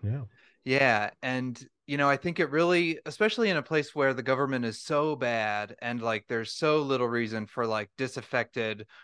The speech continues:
Speaker 2: working class people to show up and vote. You know, it's like,
Speaker 1: Right.
Speaker 2: why exactly? What the hell is Lucas Kuntz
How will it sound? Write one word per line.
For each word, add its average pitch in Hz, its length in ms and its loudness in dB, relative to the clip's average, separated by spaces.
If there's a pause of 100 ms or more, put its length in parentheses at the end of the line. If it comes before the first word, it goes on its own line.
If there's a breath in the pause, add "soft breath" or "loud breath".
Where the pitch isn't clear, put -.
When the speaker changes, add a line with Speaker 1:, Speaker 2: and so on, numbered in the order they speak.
(140 soft breath)
Speaker 2:
working 127 380 0
class 117 320 0
people 107 540 -8 (140)
to 123 300 -4 (300)
show 120 320 0
up 117 140 2
and 107 160 -4
vote. 117 340 2
You 117 80 -6
know, 117 60 -2
it's 110 80 -8
like, 113 100 0
Speaker 1:
Right. 87 120 4
Speaker 2:
why 131 460 4
exactly? 113 520 0
What 135 180 -6
the 147 160 0
hell 120 480 -2
is 107 160 -8
Lucas 123 400 -6
Kuntz 120 640 -8